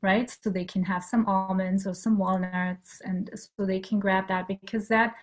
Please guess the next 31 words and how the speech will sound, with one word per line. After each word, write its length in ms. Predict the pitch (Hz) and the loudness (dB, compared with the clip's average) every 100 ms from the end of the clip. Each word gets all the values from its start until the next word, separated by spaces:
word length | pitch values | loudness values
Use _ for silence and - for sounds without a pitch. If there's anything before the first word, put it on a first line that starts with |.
| - - - | -20 -8 0
contains 420 | 247 254 247 247 | 0 4 2 2
protein 600 | - 196 196 196 190 196 | 0 -2 0 0 2 2
and 580 | 196 190 185 190 196 196 - 226 | 0 -2 -2 0 0 -2 -10 -4
fats, 600 | 208 190 277 - - - | 2 4 4 0 -14 -6
and 320 | 202 196 208 - | -2 0 0 -4
it 160 | 202 202 | -8 0
makes 360 | 214 226 - - | 2 2 -2 -6
you 80 | |
f-, 460 | 247 - 214 - 220 - | -6 -8 -12 -4 -4 -2
feel 180 | 220 202 | -2 -2
full. 420 | - 180 175 220 | -4 -4 -4 -6
So 120 | - | 0
my 140 | 196 196 | 0 2
kids 260 | 262 226 | -2 -2
love 380 | 220 202 196 - | 0 0 -4 -12
to 120 | - | -14
just 240 | - 196 - | -8 -8 -2
snack 260 | 196 196 | 0 0
on 100 | 185 | -4
some 360 | 180 185 190 202 | -6 -6 0 2
nuts, 360 | 240 240 - - - - - - | 2 0 -8 -16 -20 -20 -16 -4
uh, 260 | 214 202 - | 2 2 0
at, 180 | 202 - _ | -4 -6 _
in 100 | 214 | 2
the 180 | 214 220 | 4 2
evening. 540 | 214 208 196 185 196 - - _ - | 2 2 2 2 0 -6 -20 _ 0
And, 500 | 190 190 190 190 - | 2 4 2 0 -4
uh, 160 | 196 185 | -2 0
sometimes 520 | 190 269 294 294 285 | 2 2 4 2 0
we 80 | 240 | -2
would 420 | 202 208 196 196 | -2 2 2 2